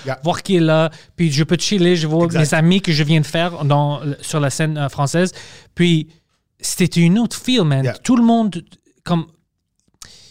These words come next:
Speaker 2: il veut te parler, il veut être autour de toi, il, c'est, c'est chill, c'est, tout le monde était heureux.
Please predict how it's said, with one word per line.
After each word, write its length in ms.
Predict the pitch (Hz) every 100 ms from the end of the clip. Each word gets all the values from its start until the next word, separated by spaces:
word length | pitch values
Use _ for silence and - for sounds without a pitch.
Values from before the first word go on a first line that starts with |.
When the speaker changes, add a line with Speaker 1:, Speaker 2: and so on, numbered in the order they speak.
| _
Speaker 2:
il 100 | 185
veut 180 | 165 170
te 80 | -
parler, 340 | - 175 202
il 100 | 208
veut 120 | 156 208
être 100 | 180
autour 280 | - 208
de 100 | 185
toi, 480 | 180 175 196 202 202 170
il, 240 | 170 165
c'est, 160 | - 151
c'est 220 | - 147
chill, 440 | - - 202 196 185
c'est, 280 | - 160 151
tout 100 | 170
le 40 |
monde 180 | 190 185
était 220 | 170 160
heureux. 480 | 151 147 170 190